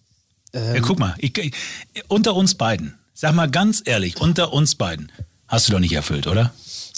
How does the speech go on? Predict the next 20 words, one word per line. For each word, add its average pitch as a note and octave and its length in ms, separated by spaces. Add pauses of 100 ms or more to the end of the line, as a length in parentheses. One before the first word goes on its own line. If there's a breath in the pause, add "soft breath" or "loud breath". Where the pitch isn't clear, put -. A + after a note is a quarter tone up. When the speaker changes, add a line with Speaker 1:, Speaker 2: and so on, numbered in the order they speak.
Speaker 1:
Leider C#3 340
wird D#3+ 100
das D#3+ 160
alles D#3+ 320
kontrolliert E3 560
und, A#2+ 400
äh, A2+ 60
die, B2 420
äh, A#2+ 680
gelaufenen, C3 960
äh, B2 480
Kilometer B2+ 760
werden B2 240
per A#2+ 180
Screenshots B2 800
an - 100
den A#2+ 80
Speaker 2:
Okay, C3 180
Speaker 1:
Trainer B2+ 320
Speaker 2:
ich B2+ 60